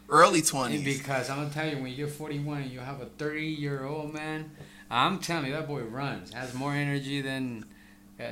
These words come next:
Speaker 2: Chapulín, Colorado, you know? And he is running everywhere. And so, you know, I, I, I, I'll be honest with you.
Speaker 1: Yeah.
Speaker 2: I, I like it because it keeps me active,
Speaker 1: Right.
Speaker 2: you know?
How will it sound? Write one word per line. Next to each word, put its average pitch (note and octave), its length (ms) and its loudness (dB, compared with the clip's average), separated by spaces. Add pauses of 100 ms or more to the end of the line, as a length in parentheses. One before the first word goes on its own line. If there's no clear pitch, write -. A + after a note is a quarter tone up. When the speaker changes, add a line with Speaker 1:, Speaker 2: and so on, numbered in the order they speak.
Speaker 2:
Chapulín, C#3 560 -4
Colorado, B2+ 680 -2
you A2 100 -4
know? D#3 240 -2 (560)
And A#2 240 4
he C#3 200 -2
is A#2+ 160 -2
running B2+ 360 -4
everywhere. B2+ 600 0
And G2+ 120 -10
so, A2+ 240 -6 (100)
you C3+ 80 -4
know, B2+ 120 -4
I, A2+ 480 -4 (100)
I, B2+ 100 -2
I, B2 60 0
I'll C3+ 180 4
be C#3 100 -2
honest D3 280 2
with D3 160 -8
you. F#3+ 140 -4 (180)
Speaker 1:
Yeah. A2+ 220 -4 (220)
Speaker 2:
I, A#2+ 200 0 (160)
I A#2+ 160 2
like C3+ 500 2
it G3+ 220 0
because B2+ 240 -10
it A2+ 80 -14
keeps C#3 180 -10
me B2+ 160 -8
active, C#3+ 420 -6
Speaker 1:
Right. B2+ 220 4
Speaker 2:
you D3 60 -2
know? D#3+ 180 -4